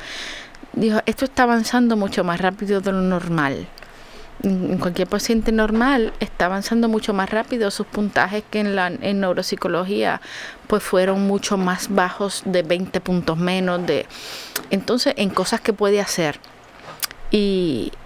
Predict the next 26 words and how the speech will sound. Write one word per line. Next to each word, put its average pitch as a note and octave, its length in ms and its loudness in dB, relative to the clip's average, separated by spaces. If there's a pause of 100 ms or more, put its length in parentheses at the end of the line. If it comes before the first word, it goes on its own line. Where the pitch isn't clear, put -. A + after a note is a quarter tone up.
(120)
y A3+ 80 6
entonces, G3 600 2 (100)
no, F#3+ 400 2
nos G#3+ 340 2
dijo, G3 380 0 (1120)
"Esto G#3+ 260 2
va G3+ 140 2
bien G3+ 400 2
acelerado, G#3+ 640 0
vamos G3 340 0
a, G3 280 0
a, F#3 420 -2 (320)
a G#3+ 40 2
cambiar F#3+ 300 0
los F#3 80 2
medicamentos, G3 600 0
subir F#3+ 220 -2
la F3+ 100 -2
dosis F3+ 300 -4
de F#3 100 0
los F3 100 -4
medicamentos F#3+ 680 0
y F#3 60 -2
esas G3 220 -4
cosas", C#4+ 380 -4 (100)
pero, B3 360 0